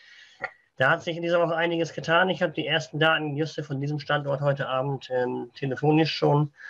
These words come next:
erfahren können. Da liegen wir also, naja, so beim Kolben jetzt bei fünfunddreißig und drüber bei den frühen Sorten.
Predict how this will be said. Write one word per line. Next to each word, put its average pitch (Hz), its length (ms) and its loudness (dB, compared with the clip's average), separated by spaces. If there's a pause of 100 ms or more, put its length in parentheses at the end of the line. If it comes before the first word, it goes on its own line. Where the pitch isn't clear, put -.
(200)
erfahren 131 640 0
können. 165 540 4 (340)
Da 135 120 2
liegen 143 320 2
wir 139 120 4
also, 139 400 4
naja, 135 440 4
so 135 260 0
beim 131 380 2
Kolben 143 400 2
jetzt - 340 -2
bei 123 320 0 (140)
fünfunddreißig 135 1300 0 (520)
und 127 280 2
drüber 180 480 4
bei 165 160 4
den 160 160 2
frühen 170 400 0
Sorten. 156 540 4